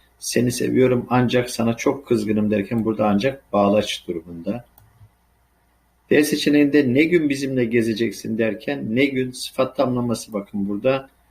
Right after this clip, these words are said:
ne soru sıfatı, "Ne ağlıyorsun devamlı?" derken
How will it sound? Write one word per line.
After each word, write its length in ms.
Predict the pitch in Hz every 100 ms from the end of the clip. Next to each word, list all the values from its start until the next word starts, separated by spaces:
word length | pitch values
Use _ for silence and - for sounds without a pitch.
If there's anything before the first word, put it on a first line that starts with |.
| _ _
ne 280 | 120 123 131
soru 280 | 131 - 120
sıfatı, 600 | 123 - 123 - 139 139 - _ _ _ 117
"Ne 180 | 147
ağlıyorsun 840 | - 131 120 120 113 104 - 101 98
devamlı?" 520 | 120 113 107 104 98
derken 580 | 110 117 - 143 139